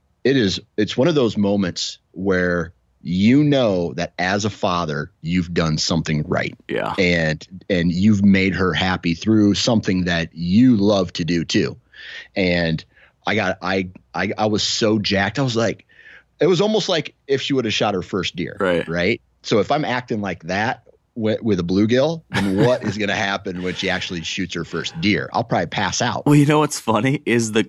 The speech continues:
Speaker 2: the one, not the one cool thing, but one of the cool things about doing this stuff with little kids is it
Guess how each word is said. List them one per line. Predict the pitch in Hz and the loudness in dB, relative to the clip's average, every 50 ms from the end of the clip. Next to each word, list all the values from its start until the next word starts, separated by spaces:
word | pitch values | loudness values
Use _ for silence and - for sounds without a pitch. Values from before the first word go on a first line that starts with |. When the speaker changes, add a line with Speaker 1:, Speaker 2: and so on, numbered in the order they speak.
| - - | -2 -2
Speaker 2:
the | 104 107 | 0 0
one, | 101 98 101 107 113 123 - - | 2 4 4 2 2 2 0 -4
not | 107 110 - 127 - | -4 -2 -2 -2 -2
the | 95 | -4
one | 87 87 90 90 90 | -2 -2 -2 -4 -4
cool | - - 82 82 | -6 -6 -6 -6
thing, | 78 - - 82 | -6 -8 -10 -4
but | 85 95 92 - | -2 -2 -2 -2
one | - 92 92 110 123 127 123 | -2 -2 0 2 2 2 2
of | 110 101 92 | 0 0 0
the | 92 95 92 82 | 0 0 0 -2
cool | - - 104 98 90 | 0 0 2 2 0
things | - - 92 90 90 92 92 | 0 -4 -4 -4 -4 -4 -4
about | 73 90 90 92 92 90 90 - - - | -4 -2 -2 0 0 0 -2 -4 -4 -2
doing | - 104 101 98 | 0 2 2 2
this | 95 - | 0 -2
stuff | - - 98 95 - | -2 -2 -2 -2 -2
with | 98 92 | 0 2
little | 92 95 95 95 | 2 2 2 0
kids | - - 104 95 104 110 120 127 - _ _ _ _ | 0 0 0 0 0 0 -2 -8 -12 _ _ _ _
is | - 113 107 110 | 0 2 4 2
it | 107 - | 2 0